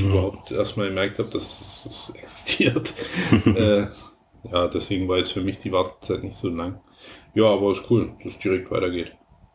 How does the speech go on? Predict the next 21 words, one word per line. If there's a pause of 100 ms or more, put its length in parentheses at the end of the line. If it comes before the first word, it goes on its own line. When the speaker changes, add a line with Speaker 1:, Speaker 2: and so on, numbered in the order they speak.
(120)
Speaker 2:
Schön.
Speaker 1:
Ja,
auf
jeden
Fall. (1300)
Speaker 2:
So. (480)
Speaker 1:
Hoffentlich
mit
ein
bisschen
mehr (120)
Comics
diesmal. (1200)
Ich
brauch
diesmal
nicht
so
hundertfünfzig
Seiten
extra.